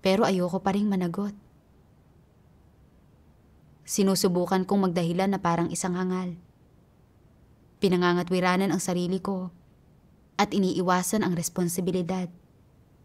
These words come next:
Habang iniisip ang masama kong kalagayan, ng lantarang pakikipagtalo at pagbibigay katwiran sa sarili,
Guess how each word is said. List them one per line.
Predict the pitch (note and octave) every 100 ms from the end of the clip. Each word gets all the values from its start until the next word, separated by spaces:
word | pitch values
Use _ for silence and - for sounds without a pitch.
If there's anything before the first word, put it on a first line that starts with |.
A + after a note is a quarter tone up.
| - - _ _ _ - - _ - _ _ - - - - - - - _ -
Habang | - F#3 F3 F3
iniisip | F#3+ F3 G3 F#3+ - -
ang | F#3+
masama | F#3 F#3 F3+ F3
kong | F#3+
kalagayan, | F#3+ F#3 E3+ F3 F3 F3 E3+ E3+ E3+ - - - _ - -
ng | G3
lantarang | G3+ F#3+ F#3 F3+ F3+ F#3+
pakikipagtalo | G3 F#3+ G3 F#3+ F3 F#3 F3+ F3 F3 F3
at | E3+
pagbibigay | F#3 F#3+ F3 F#3 F#3
katwiran | F#3 F3+ F#3 F#3+ G3
sa | G3
sarili, | F#3+ F#3 F3 F3 F3